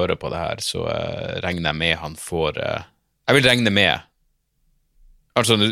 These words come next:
nå skal ikke jeg overdrive, eh, kulturforskjeller og språkbarrierene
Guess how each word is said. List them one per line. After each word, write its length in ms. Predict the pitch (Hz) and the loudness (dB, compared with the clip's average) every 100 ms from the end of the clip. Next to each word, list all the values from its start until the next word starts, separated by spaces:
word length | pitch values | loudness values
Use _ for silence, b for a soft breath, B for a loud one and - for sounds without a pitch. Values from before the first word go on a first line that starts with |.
| 110 | 2
nå 140 | 110 | 0
skal 140 | 95 113 | 2 2
ikke 160 | 110 | 4
jeg 100 | - 107 | 2 2
overdrive, 640 | 107 104 90 85 73 65 73 69 - _ _ - | 2 2 2 4 4 2 4 2 0 _ _ -4
eh, 160 | 78 76 - | -2 -2 -4
kulturforskjeller 800 | 87 - 92 90 - 82 78 69 | -6 -2 -2 0 0 2 2 0
og 160 | 76 | 0
språkbarrierene 1040 | 85 - 80 78 - 80 78 76 65 - | -4 -2 -2 0 2 2 4 2 0 -6